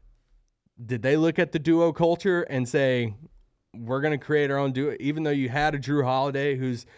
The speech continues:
amazing, help you win a ring and all of this stuff, it's like, can, can we, should we upgrade to having an official duo of Damian Lillard and Giannis, and they're averaging fifty-six points a game?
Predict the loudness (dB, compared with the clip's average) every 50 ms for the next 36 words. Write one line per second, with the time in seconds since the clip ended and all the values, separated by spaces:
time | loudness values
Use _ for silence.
0 | -20 _ _ -4 -2 0 2 2 2 0 0 -2 -4 -2 -2 -4 -4 -2 -2 -2
1 | 0 0 0 -2 -2 -2 -2 -2 -2 -2 -2 -2 0 0 0 0 0 0 -4 -4
2 | -2 -2 -2 -2 0 -2 -4 -6 -6 -6 -6 -8 -10 _ _ _ _ _ -4 -4
3 | -4 -4 -6 -10 _ _ _ _ _ _ -4 -4 -2 -2 -2 -2 0 0 0 -2
4 | -4 -2 0 0 0 0 0 -2 -2 -2 -2 -4 -4 -4 -6 -6 -4 -4 -2 0
5 | 0 2 0 -2 -2 -6 -10 -6 -4 -2 -2 0 0 -2 -2 -2 -2 -4 -4 -4
6 | -6 -8 -6 -4 -4 -4 -4 -2 -2 0 0 0 -2 -6 -6 -4 -2 0 0 0
7 | 2 0 0 -2 -4 -6 _ _ _ -12 _ -8 -4 -2 -2 -2 0 -2 -2 -2
8 | -2 0 0 0 -2 -2 -2 -4 -4 -4 -4 -4 -4 -2 -4 -4 -6 -4 -4 -4
9 | -4 -4 -6 -10 _ -6 -2 -2 -2 -2 -4 -6 -8 -4 -4 -6 -6 -6 -10 -12
10 | -12 _ -20 -8 -8 -8 -8 -4 -4 -4 -4 -4 -6 -6 -6 -4 -4 -2 -4 -4
11 | -6